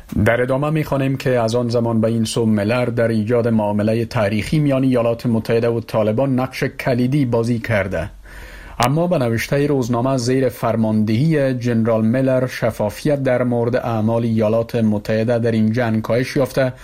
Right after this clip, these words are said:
در حالی که به باور نویسنده کنترل طالبان بر بخش‌های از خاک افغانستان به بلندترین سطحش از زمان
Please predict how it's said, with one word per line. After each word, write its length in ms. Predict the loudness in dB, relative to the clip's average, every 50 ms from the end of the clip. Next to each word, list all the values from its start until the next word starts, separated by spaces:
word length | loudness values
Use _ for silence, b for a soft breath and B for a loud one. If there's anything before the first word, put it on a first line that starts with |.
| B B B B B -2 0
در 140 | 0 2
حالی 240 | 2 0 0 0 0
که 140 | 0 -2 -2
به 160 | 0 0 -2 -2 -2 -2
باور 360 | 0 0 0 0 0 0 0
نویسنده 680 | 0 0 0 0 0 0 0 0 2 2 2 2 0 -2 B B B B B B -14 -6
کنترل 540 | -4 -2 -2 -2 -2 -2 0 0 2 0 0
طالبان 680 | -2 -2 -2 0 0 0 0 0 0 0 0 0 0
بر 160 | 0 0 0
بخش‌های 540 | 0 -2 -2 -2 -4 -4 -2 -2 0 2 0
از 140 | 0 -2 -2
خاک 200 | -4 -2 0 0
افغانستان 680 | -2 -2 -2 -2 -2 -2 -2 -2 -2 0 0 0 0
به 100 | 0 0
بلندترین 720 | 0 0 0 0 0 0 0 0 0 0 0 0 0 0 -2
سطحش 500 | -2 -2 -2 -2 -2 -2 -2 0 0 0
از 200 | 0 0 0 0
زمان 500 | 0 2 2 2 0 0 0 0 -2